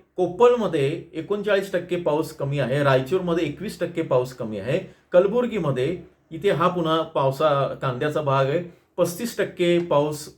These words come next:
कमी आहे. यादगीरमध्ये त्रेचाळीस टक्के कमी आहे. बिदरमध्ये पंचेचाळीस टक्के, बेळगावीमध्ये अठ्ठावीस टक्के पाऊस कमी आहे. आणि आता बेळगावमध्ये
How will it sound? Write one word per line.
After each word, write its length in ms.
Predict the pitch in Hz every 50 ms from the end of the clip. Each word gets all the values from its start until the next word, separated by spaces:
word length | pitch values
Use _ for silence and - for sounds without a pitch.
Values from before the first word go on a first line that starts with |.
| _ _
कमी 240 | - 139 147 190 208
आहे. 520 | 175 131 117 117 120 135 135 - - _ _ _ -
यादगीरमध्ये 680 | 135 156 147 147 143 156 185 220 220 208 202 190 208 202
त्रेचाळीस 520 | - 160 156 147 180 190 208 202 - -
टक्के 260 | 196 - - 175 170
कमी 240 | 165 151 143 147 143
आहे. 180 | 135 127 139 143
बिदरमध्ये 540 | 139 139 139 143 196 202 190 175 170 185
पंचेचाळीस 580 | 175 175 156 151 147 151 185 190 190 180 175 -
टक्के, 260 | 143 135 - 139 139
बेळगावीमध्ये 1040 | 131 110 139 147 151 156 170 185 190 208 220 202 175 143 135 131 123 123 151 170 - - _ _ _ _ _ _ _ _ _ _ _ _ -
अठ्ठावीस 440 | 151 139 - 202 226 247 240 -
टक्के 220 | - - - - 190
पाऊस 340 | - 175 156 160 160 - -
कमी 240 | 147 123 117 139
आहे. 40 | 175
आणि 160 | 185 170 180
आता 200 | 185 170 175 196
बेळगावमध्ये 800 | 156 160 156 156 156 175 185 185 185 175 175 180 180 190 196 -